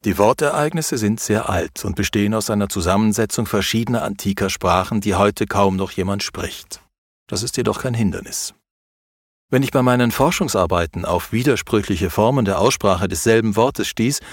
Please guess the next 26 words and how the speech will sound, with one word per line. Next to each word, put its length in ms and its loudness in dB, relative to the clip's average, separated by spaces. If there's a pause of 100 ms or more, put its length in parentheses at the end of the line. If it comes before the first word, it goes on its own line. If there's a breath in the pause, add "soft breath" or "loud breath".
(320 loud breath)
wählte 360 4
ich 160 -4
den 320 0
oben 340 4
beschriebenen 560 0
Weg. 320 0 (500)
Einziger 440 0
Zusatz 520 0
hierbei 340 0
ist, 220 0 (360 loud breath)
dass 140 0
du 80 4
ein 160 4
Wesen 420 2
aus 260 -4
deiner 260 2
direkten 540 0
Nähe 300 2
fragst, 760 -4
in 80 -4
diesem 220 -2
Fall 240 -2
sind 220 -4
dies 180 -2
deine 280 -2
Schutzengel, 680 -2